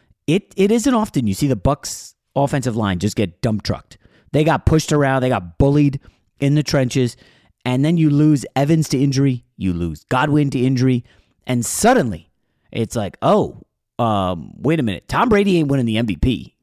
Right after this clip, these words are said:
He looked very, very mortal. Uh, zero touchdowns, first shutout, a-, and of course, there, the stats all over, all over the internet. Tom Brady's first shutout in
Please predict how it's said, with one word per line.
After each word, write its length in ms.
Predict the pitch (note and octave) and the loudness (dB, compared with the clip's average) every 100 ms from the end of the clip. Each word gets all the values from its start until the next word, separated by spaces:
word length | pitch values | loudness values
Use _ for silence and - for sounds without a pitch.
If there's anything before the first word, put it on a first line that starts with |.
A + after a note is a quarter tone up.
| _ | _
He 140 | - C#3+ | -4 0
looked 420 | C#3 A#2 - - - | 2 0 -4 -20 -20
very, 720 | F2+ G2 G#2+ D#3+ F#3 A#2+ F2+ | -18 -14 0 4 4 2 -2
very 480 | E2 F2 C3 B2 G#2 | -6 -2 0 0 0
mortal. 460 | G2 G#2+ D#2 - _ _ _ _ _ _ - | -2 -2 -4 -12 _ _ _ _ _ _ -6
Uh, 380 | A2+ G2 F#2 F#2 | -2 -2 -4 -4
zero 240 | A2+ E3+ | 0 0
touchdowns, 640 | D#3 D#3 - D3 C3+ C3 - _ | 2 -2 -2 -2 -2 -4 -6 _
first 340 | - F#3+ F3+ | -2 0 2
shutout, 400 | - F3 D#3+ D#3 | 2 2 2 0
a-, 180 | D3 D3 | -2 -2
and 120 | C#3 | -2
of 80 | C3 | -4
course, 260 | - D3 A#2 | -2 -2 -2
there, 220 | B2 A2 - | -4 -6 -8
the 140 | A2+ | -8
stats 360 | - C3+ A2+ A#2+ | -6 -4 -4 -2
all 180 | A#2+ G#2+ | -4 -4
over, 420 | G2+ G2+ F2 - | -4 -6 -8 -6
all 180 | G#2+ A2+ | -4 -2
over 120 | G#2 | -2
the 100 | G2 | -2
internet. 240 | F#2+ F#2+ F2 - _ _ _ _ | -2 -4 -6 -16 _ _ _ _
Tom 220 | - F3+ | -2 0
Brady's 320 | F#3 F#3 D#3 - | 2 0 0 -2
first 280 | E3+ D3+ | -2 0
shutout 280 | E3 C#3+ A2+ | -2 -2 -2
in 80 | G#2 | -6